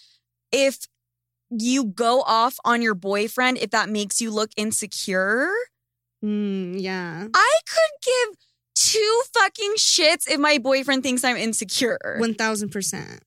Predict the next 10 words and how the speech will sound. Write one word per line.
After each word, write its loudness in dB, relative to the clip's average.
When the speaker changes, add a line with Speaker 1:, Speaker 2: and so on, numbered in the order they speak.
Speaker 1:
He 2
can 0
think 0
I 4
am 2
psychotic, 2
mentally 2
unstable, 2
insecure, 0
lunatic, 0